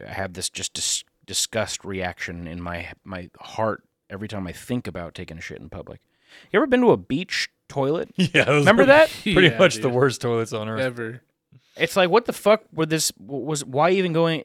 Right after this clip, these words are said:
Speaker 1: into the bathroom? Like, this person shit, like, in front of the toilet.
Speaker 3: <laughs> Well, the floors are wet and soggy with sand or, to begin with.
Speaker 2: Are you talking about that time we went to the
Speaker 1: Yeah.
Speaker 2: fucking beach?
Speaker 1: Yeah.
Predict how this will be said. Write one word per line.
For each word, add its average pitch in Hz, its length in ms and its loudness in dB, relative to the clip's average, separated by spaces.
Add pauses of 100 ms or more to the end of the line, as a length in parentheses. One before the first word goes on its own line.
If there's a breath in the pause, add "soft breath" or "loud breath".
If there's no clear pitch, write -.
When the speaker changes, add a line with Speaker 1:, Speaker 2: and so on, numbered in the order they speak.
Speaker 1:
into 139 260 -6
the 131 80 -4
bathroom? 120 520 0
Like, 101 180 -8
this 143 140 -6
person 147 320 -6
shit, - 320 -4
like, 113 240 -8
in 110 100 -10
front 143 420 -4
of 98 120 -12
the - 80 -12
toilet. 185 520 -4
Speaker 3:
<laughs> 123 60 -6
Well, 170 140 4
the 160 100 2
floors 202 400 4
are 175 100 4
wet 135 360 4
and 147 160 -4
soggy 151 520 0
with 147 200 -2
sand 139 320 0
or, 135 180 0
to 135 140 -10
begin 127 280 -6
with. 185 220 -4
Speaker 2:
Are 156 40 2
you 147 80 2
talking 170 140 4
about 156 240 4
that - 20 -8
time 151 200 2
we 143 60 0
went 143 140 -2
to 139 80 -2
the 190 60 -2
Speaker 1:
Yeah. - 100 6
Speaker 2:
fucking 131 160 4
beach? 135 380 0
Speaker 1:
Yeah. 240 220 -4